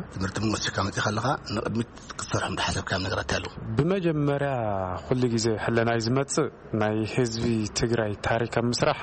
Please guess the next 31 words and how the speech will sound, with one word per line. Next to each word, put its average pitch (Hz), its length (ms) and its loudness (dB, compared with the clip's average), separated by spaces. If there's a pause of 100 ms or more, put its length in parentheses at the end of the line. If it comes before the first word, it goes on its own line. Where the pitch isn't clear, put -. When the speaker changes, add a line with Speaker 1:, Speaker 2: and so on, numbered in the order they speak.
(120)
Speaker 2:
ዓብዪ 117 240 4
ታርጌት 101 420 0
እኒአኒ። 98 340 0 (220)
ስፔሻሊ 120 500 0 (340)
ምስ 117 200 2
መሓዙትካ 110 540 2
ኮንካ 110 300 0
ማለት 113 360 2 (380)
ናይ 113 220 4
ሓደ 123 280 2
ሰኣሊ 113 380 2 (200)
ሓላፍነት 117 560 2
ኣይኮነይ፣ 101 420 0 (220)
ብቻ 113 240 -2 (100)
ሰኣሊ 110 300 2
ኣይኮነይ 110 460 0 (400)
ኣርት 101 220 2
ክሰርሕ 104 340 0
ዝኽእል። 104 340 2 (140)
ካብ 143 220 4
ደገ 120 240 2
ዝመፀ 110 340 2
እውን 113 240 2
ስኻ - 260 -2
ዘይረኣኻዮ 104 580 2
ሪኡ 120 220 0 (260)
ዝኾነ 113 300 2
ነገር 107 240 2
ክመኽረካ 113 480 2
ይኽእል 95 320 0
እዩ። 90 120 -2